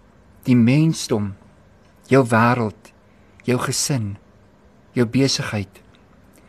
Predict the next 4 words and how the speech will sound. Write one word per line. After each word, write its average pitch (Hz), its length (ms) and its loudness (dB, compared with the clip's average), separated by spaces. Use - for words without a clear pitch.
wag 135 440 2
met 131 320 -4
reikhalsende 143 840 -4
verlange 95 840 -6